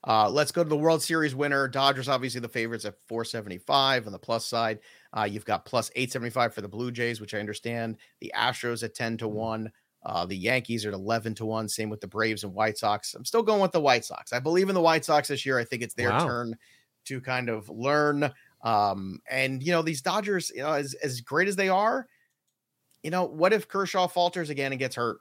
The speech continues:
Speaker 1: What's the back of that rotation like? I don't know. In a short series, they worry me a little bit more. And I think that when I'm looking, I'm trying to look for those teams that maybe have that short series pitching.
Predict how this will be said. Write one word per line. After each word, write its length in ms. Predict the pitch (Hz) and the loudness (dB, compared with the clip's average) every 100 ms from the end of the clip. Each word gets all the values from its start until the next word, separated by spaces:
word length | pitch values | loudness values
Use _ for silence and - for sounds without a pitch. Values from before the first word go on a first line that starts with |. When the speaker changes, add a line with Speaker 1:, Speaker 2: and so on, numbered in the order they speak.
| _ | _
Speaker 1:
What's 200 | - 139 | -10 -6
the 80 | - | -4
back 240 | 135 139 | 2 2
of 80 | 131 | 2
that 120 | 131 | -2
rotation 480 | 110 113 117 113 117 | -2 -2 -4 -4 -4
like? 260 | 113 110 - | -6 -6 -4
I 80 | 147 | -2
don't 160 | 156 | 0
know. 300 | 139 117 101 | 0 0 -2
In 100 | - | -6
a 40 | 127 | -4
short 260 | - 151 | -2 -4
series, 480 | 139 139 135 123 - - - _ _ - | -2 -2 0 -2 -6 -12 -20 _ _ -10
they 260 | 120 143 | 4 4
worry 320 | 147 143 143 135 | 4 2 4 2
me 120 | 131 | 0
a 60 | |
little 200 | 123 127 | 0 0
bit 160 | 123 117 | -2 -2
more. 340 | 117 107 95 - | -4 -6 -8 -4
And 260 | 123 117 113 | -2 0 0
I 80 | |
think 280 | 113 - 127 | -2 -4 -4
that 140 | 123 104 | -2 -2
when 120 | 117 | -2
I'm 120 | 113 | -2
looking, 280 | 135 139 131 | -2 -4 -6
I'm 100 | 110 | -6
trying 200 | - 135 | -2 0
to 60 | |
look 160 | 135 135 | 0 -4
for 80 | 139 | -4
those 140 | 131 | -6
teams 300 | - 135 131 | -6 -8 -6
that 160 | 123 - | -6 -6
maybe 180 | 127 131 | -4 0
have 80 | |
that 100 | 123 | 0
short 300 | 104 - 135 | 0 -2 -4
series 240 | - 135 127 | -2 -4 -4
pitching. 400 | 143 131 151 | -4 -4 -4